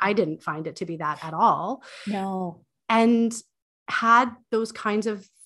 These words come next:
Speaker 1: thoughts been included in that kind of high school, perhaps your experience in university wouldn't have been so challenging or
Speaker 2: Right.
Speaker 1: frustrating, you know, like, if
Speaker 2: Yeah.
Speaker 1: these kinds of things were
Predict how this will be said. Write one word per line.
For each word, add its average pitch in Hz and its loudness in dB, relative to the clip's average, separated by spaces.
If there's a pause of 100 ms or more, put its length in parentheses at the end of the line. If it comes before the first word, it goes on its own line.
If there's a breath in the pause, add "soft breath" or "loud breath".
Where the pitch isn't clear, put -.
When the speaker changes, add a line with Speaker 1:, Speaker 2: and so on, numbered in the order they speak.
Speaker 1:
thoughts 226 4
been 202 -4
included 208 0
in 185 -4
that 185 2
kind 185 -8
of 165 -8
high 392 -2
school, 170 -4 (420 soft breath)
perhaps 214 2
your 196 0
experience 196 -2
in 190 -2
university 175 -4
wouldn't 170 -4
have 160 -8
been 156 -4
so 151 -8 (500 soft breath)
challenging 170 -2
or 175 -2
Speaker 2:
Right. 165 0
Speaker 1:
frustrating, 170 -2
you 175 -2
know, 185 0
like, 202 0
if 214 0
Speaker 2:
Yeah. - -20
Speaker 1:
these 233 2
kinds 240 2
of 240 -4
things 190 -2
were 175 -6